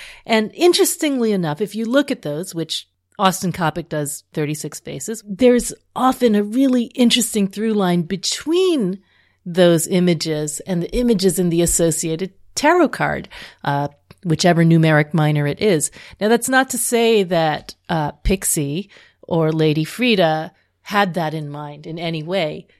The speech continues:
but who knows, right? You know, we don't know, um, where, what they were picking up on. And,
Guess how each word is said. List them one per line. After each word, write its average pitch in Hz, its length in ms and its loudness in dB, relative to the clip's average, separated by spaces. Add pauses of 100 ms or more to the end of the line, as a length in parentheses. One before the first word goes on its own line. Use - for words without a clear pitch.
(140)
but 220 280 -2 (500)
who 320 180 4
knows, 311 520 0
right? 196 400 -4 (420)
You 185 100 -4
know, 165 120 -2
we 233 200 2
don't 311 200 2
know, 269 540 0
um, 156 440 -4
where, 185 360 2 (380)
what 208 240 2
they 196 100 4
were 180 120 2
picking 185 380 -2
up 202 200 -2
on. 139 280 -6
And, 165 280 2